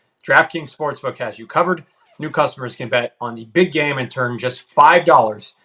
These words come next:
into two hundred instantly in bonus bets. So I need everybody to download the DraftKings Sportsback-, Sportsbook app now. Use our code sick sports. Once again, new customers can bet five bucks,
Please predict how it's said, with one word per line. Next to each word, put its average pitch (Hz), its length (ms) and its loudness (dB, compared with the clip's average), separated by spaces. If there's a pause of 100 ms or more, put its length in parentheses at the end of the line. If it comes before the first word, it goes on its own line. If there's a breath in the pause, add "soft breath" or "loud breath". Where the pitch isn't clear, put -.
(160)
into 117 180 -10
two 180 220 -6
hundred 127 380 -2
instantly 139 500 -8
in 117 160 -10
bonus 127 560 2
bets. 139 360 2
So 160 140 -4
I 143 40 -4
need 147 140 -4
everybody 147 360 -2
to 113 80 -16
download 147 400 0
the 117 40 -16
DraftKings 139 560 -6
Sportsback-, 135 580 -8 (140)
Sportsbook 196 540 0
app 120 220 -8
now. 131 440 -4 (360)
Use 160 200 -10
our 151 140 0
code 127 300 -8
sick - 500 -14 (320)
sports. - 720 -4 (300)
Once 135 180 -12
again, 131 220 -4
new 127 80 -6
customers 135 440 -4
can 117 140 -14
bet - 220 -12
five 170 340 4
bucks, 131 400 -2